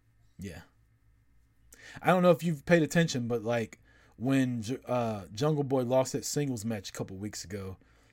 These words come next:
and C-, Christian got, uh, the dinosaur out of the ring and he was kinda, like, teasing, turning on Jungle Boy,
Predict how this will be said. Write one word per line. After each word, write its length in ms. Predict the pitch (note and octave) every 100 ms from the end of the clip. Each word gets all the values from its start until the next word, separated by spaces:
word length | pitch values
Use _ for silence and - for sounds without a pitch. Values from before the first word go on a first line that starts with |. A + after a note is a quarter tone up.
| _
and 180 | - A2 -
C-, 80 | - _ _ -
Christian 440 | - C#3+ - B2+ A#2
got, 340 | B2 A#2 G#2+ - _ _ _ -
uh, 440 | A2+ A2 F#2 E2+ D2+ - _ _ _ _ _ _ _ _ _ _ -
the 100 | A#2+
dinosaur 540 | G#2+ C3+ C3+ C3+ B2+ A#2+
out 100 | B2
of 60 |
the 80 | A2
ring 440 | G#2+ B2 A#2 G2 F#2+ - - -
and 100 | F#2
he 100 | C3
was 120 | A#2
kinda, 180 | D3 A#2
like, 200 | A2+ G#2+
teasing, 440 | - D3+ C#3 C3+
turning 380 | C3+ C#3 C3 C3
on 340 | C3 C3 C3 B2+ _ _ _ _ _
Jungle 320 | - C3+ C#3
Boy, 340 | B2+ C3 C3